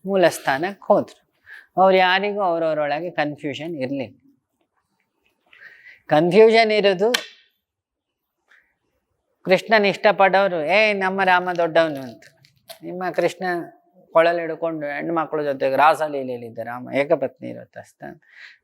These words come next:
ಕೃಷ್ಣ ಅಳ್ಳಿಲ್ಲ, ರಾಮ ಹತ್ತಿದ್ದ ಹೆಂಡ್ತಿ ಹೋದಾಗ, ಅವ ಜ್ಞಾನಿ ಅಂತ. ಹ್ಮ್, ಇನ್ನೊಬ್ಬ ಬರ್ತಾನೆ, ಈ ಬುದ್ಧ,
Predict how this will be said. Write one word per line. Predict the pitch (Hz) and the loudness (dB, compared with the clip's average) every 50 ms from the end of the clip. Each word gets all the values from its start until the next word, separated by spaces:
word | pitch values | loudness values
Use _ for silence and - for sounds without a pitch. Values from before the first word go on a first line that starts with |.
| _ - | _ -6
ಕೃಷ್ಣ | 170 175 165 - - 202 196 | -2 -2 -2 -2 0 0 0
ಅಳ್ಳಿಲ್ಲ, | 185 180 180 180 190 190 185 180 175 165 | 2 0 0 -2 -4 -4 -2 0 0 0
ರಾಮ | 160 160 160 170 175 170 165 | 0 0 -2 -2 -4 -4 -4
ಹತ್ತಿದ್ದ | 165 156 - 180 175 160 151 | -6 -6 -6 -8 -4 0 0
ಹೆಂಡ್ತಿ | 147 147 147 147 143 147 156 | 0 0 0 -4 -6 -4 -4
ಹೋದಾಗ, | 147 143 143 131 131 127 123 | -4 -4 -4 -4 -6 -6 -6
ಅವ | 120 117 123 147 147 139 135 127 127 | -6 -6 -6 -4 -4 -6 -6 -4 -4
ಜ್ಞಾನಿ | 143 147 147 143 135 123 131 | -2 -2 -2 -2 -4 -6 -8
ಅಂತ. | 139 131 120 _ _ _ _ _ _ _ _ _ _ _ _ _ _ _ - _ _ _ _ _ _ _ _ _ _ _ _ _ _ _ _ _ _ _ _ _ _ _ _ _ _ _ _ _ _ _ _ _ _ _ _ _ _ _ - | -12 -14 -18 _ _ _ _ _ _ _ _ _ _ _ _ _ _ _ -20 _ _ _ _ _ _ _ _ _ _ _ _ _ _ _ _ _ _ _ _ _ _ _ _ _ _ _ _ _ _ _ _ _ _ _ _ _ _ _ -10
ಹ್ಮ್, | 196 196 196 180 170 | -8 -8 -6 -4 -2
ಇನ್ನೊಬ್ಬ | 185 185 185 185 180 175 180 | 0 2 2 4 6 6 6
ಬರ್ತಾನೆ, | 175 175 165 160 - - 170 170 170 170 170 170 | 8 6 4 2 2 2 2 2 2 -2 -6 -6
ಈ | 165 | -6
ಬುದ್ಧ, | 160 165 165 156 156 | -6 -6 -6 -2 2